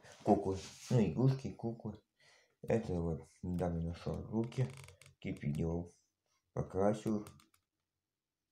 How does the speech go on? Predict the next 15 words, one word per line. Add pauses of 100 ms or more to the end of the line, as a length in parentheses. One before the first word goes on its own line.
(220)
Под
цвет,
вот
видите,
под
такой. (1160)
Потом
что
я
еще
сделал?
Хвост (1900)
из
волос
купленный.